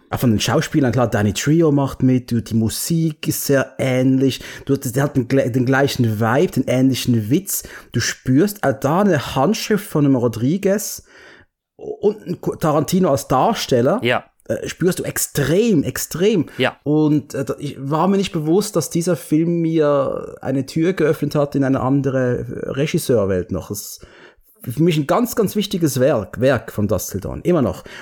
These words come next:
Speaker 1: Und Pulp Fiction, ich hab den jahrelang nicht geschätzt.
Speaker 2: Mhm.
Speaker 1: Ich musste da erst mal etwa zwanzig werden und sagen, „Ja, aber alle sagen, wie toll der ist, ich schau, ich, ich schau mir jetzt den nochmals an.“ Und da, da hab ich auch gesehen, „Ah, jetzt verstehe ich langsam.“ Und das war dann der,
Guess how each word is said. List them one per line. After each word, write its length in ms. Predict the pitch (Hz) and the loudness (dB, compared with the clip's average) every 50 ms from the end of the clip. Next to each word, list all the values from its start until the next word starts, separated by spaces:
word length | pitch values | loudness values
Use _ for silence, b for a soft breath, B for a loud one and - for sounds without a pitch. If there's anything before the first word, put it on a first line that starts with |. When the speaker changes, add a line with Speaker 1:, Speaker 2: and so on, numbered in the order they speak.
| B | B
Speaker 1:
Und 440 | - 156 170 160 - - - _ _ | 0 0 0 0 -4 -10 -20 _ _
Pulp 260 | - 131 127 123 - | -2 0 0 0 0
Fiction, 480 | - - 226 220 - - - 127 107 101 - | -2 -4 -4 -4 -2 -2 0 0 0 -2 -4
ich 200 | 104 - - 139 | -8 -6 -4 -2
hab 220 | 135 143 143 - | -2 -2 -2 -2
den 160 | - 131 120 | -2 0 2
jahrelang 580 | 117 123 123 147 165 196 185 180 175 175 170 160 | 2 2 2 2 0 0 0 0 0 0 0 0
nicht 180 | 165 160 - | 0 -2 -4
geschätzt. 680 | - 131 - - 175 160 - - - - - - - _ _ _ | -6 -8 -6 -4 -4 -4 -6 -8 -14 -16 -18 -20 -20 _ _ _
Speaker 2:
Mhm. 300 | - 107 104 120 131 - | -8 -6 -4 -4 -4 -2
Speaker 1:
Ich 160 | - 117 - 127 | -2 -2 0 2
musste 300 | 131 165 170 - 180 165 | 2 2 2 0 -2 0
da 200 | 170 160 160 - | 0 2 2 2
erst 280 | 143 165 180 - - | 2 0 0 0 0
mal 100 | 175 160 | 0 0
etwa 160 | 156 - 143 | 0 0 -2
zwanzig 540 | - - - 127 123 170 175 - - 147 131 | -4 -2 -2 0 0 0 -2 -2 -4 0 2
werden 320 | 120 120 131 139 - - 135 | 2 2 2 2 0 0 -2
und 80 | 120 | -2
sagen, 240 | - 127 120 117 107 | 0 -2 -2 -2 -2
„Ja, 100 | 113 120 | -4 -6
aber 160 | 123 127 - | -6 -6 -4
alle 160 | - 127 135 | -2 -2 -2
sagen, 340 | 143 - - 127 131 127 131 | -2 0 -2 -2 0 0 0
wie 60 | 120 | -2
toll 240 | 117 - 127 131 165 | 0 0 0 0 2
der 100 | 156 147 | 2 0
ist, 100 | 123 117 | 0 -2
ich 100 | 117 - | -4 -4
schau, 180 | - 120 120 131 | 0 0 2 2
ich, 100 | 120 - 120 - - - - | 2 0 -2 -4 -4 -8 -12
ich 120 | - 104 - | -10 -8 -4
schau 140 | - 127 127 | -2 0 2
mir 80 | 131 | 2
jetzt 140 | 117 117 - | 2 2 2
den 80 | 127 135 | 2 2
nochmals 360 | 127 - 131 117 110 - - | 2 2 0 0 0 -2 -4
an.“ 300 | 110 104 143 202 202 B B B B B B B B B B B B _ _ _ _ _ _ | -2 0 2 0 0 B B B B B B B B B B B B _ _ _ _ _ _
Und 300 | - 127 123 120 - - _ _ | -2 0 0 0 0 -4 _ _
da, 100 | 139 127 - - - _ | -8 -8 -8 -10 -10 _
da 100 | - 131 | -2 -2
hab 120 | 139 156 156 | 0 2 2
ich 100 | 127 139 | 2 2
auch 100 | 160 - | 0 0
gesehen, 320 | 208 185 - 175 131 117 | -2 -2 0 0 0 0
„Ah, 180 | - 107 110 123 | 0 -2 -4 -4
jetzt 140 | 139 - - | -4 -4 -8
verstehe 520 | - - - - - - 123 123 165 175 | -10 -10 -10 -10 -8 -6 -4 -4 -2 -4
ich 180 | 160 - - 147 | -4 -4 -4 -2
langsam.“ 580 | 131 120 117 110 - - 113 104 101 101 98 B B B B B B B | -2 -2 -2 -2 -2 -2 -2 0 -2 -2 -4 B B B B B B B
Und 220 | 147 131 120 - | 0 0 2 0
das 120 | 123 - 151 | 0 0 2
war 120 | 151 151 | 2 2
dann 240 | 135 131 127 117 - | 4 2 2 0 0
der, 480 | - 123 123 143 170 190 196 190 185 | 0 0 2 2 2 2 0 -2 -4